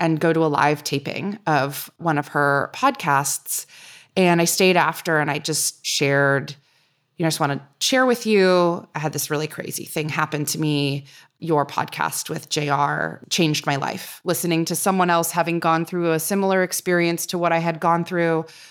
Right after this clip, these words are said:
also being able to compare and contrast and just think through the different ways people handle trauma and come out of the other side of it.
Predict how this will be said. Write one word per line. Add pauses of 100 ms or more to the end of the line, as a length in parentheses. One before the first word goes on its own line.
(180)
also
being
able (340)
to
compare
and
contrast
and
just
think
through
the
different
ways
people
handle
trauma (440)
and
come
out (100)
of
the
other
side
of
it.